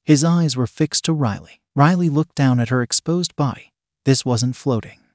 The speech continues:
This was hanging. She was hanging, completely on display. She was used to men checking her out,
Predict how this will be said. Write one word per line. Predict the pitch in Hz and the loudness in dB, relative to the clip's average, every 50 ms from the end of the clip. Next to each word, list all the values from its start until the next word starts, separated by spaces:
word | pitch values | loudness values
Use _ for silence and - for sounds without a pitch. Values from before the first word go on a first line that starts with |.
| _ - | _ 0
This | 151 156 143 - | 2 2 2 2
was | - 180 170 - - | -2 -4 -4 -2 -2
hanging. | 156 143 113 101 95 110 - _ _ _ _ - | -2 -2 -2 -2 -6 -10 -16 _ _ _ _ -6
She | - - 165 | -2 0 2
was | 170 185 165 - - 165 | 2 2 0 0 0 0
hanging, | 170 151 113 95 - _ _ _ _ _ | 0 0 -2 -4 -10 _ _ _ _ _
completely | - - 135 123 - - 190 208 180 156 147 131 | 0 2 2 2 0 -2 -4 -2 0 0 2 2
on | 120 117 113 | 2 0 0
display. | 120 110 - - - 110 - - - _ _ _ - | -2 -4 -6 -6 -8 -10 -10 -12 -18 _ _ _ -6
She | - - 170 | -2 0 0
was | 175 180 151 156 | 2 0 0 0
used | 170 185 170 - | -2 -2 -2 -2
to | - 170 | 0 0
men | 156 151 151 143 139 | 2 2 2 0 0
checking | - - 139 127 - 139 127 | 0 -2 -2 -2 -2 -2 -2
her | 104 123 127 123 | 0 0 0 0
out, | 110 92 - - _ | -2 -4 -8 -14 _